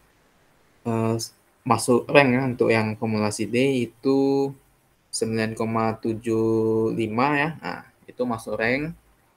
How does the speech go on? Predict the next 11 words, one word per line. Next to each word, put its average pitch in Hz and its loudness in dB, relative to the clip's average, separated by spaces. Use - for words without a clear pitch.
Kemudian 123 -4
untuk 120 4
koloni 120 8
tadi 127 -2
dia 127 -2
dua 123 4
ratus 113 -6
lima. 107 -4
Eh, 110 -4
saya 127 2
juga 127 0